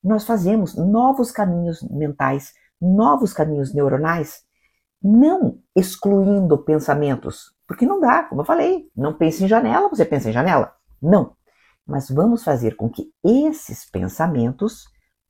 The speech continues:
passem a ser menos importantes do que os outros.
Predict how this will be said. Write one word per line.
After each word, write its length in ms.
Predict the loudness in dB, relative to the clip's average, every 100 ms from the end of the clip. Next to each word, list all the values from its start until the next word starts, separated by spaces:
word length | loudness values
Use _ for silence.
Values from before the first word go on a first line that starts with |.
| _ _ -4
passem 680 | -2 -2 -4 0 0 -2 _
a 80 | -12
ser 420 | -8 -2 -2 -4 _ _ _
menos 960 | 0 4 6 6 4 0 -4 -4 -12 _ -6
importantes 1040 | -2 -2 -4 -8 -2 0 0 -2 -12 -14 _ _
do 140 | -6 -4
que 100 | -2
os 120 | 0
outros. 500 | 0 -2 -12 -16 _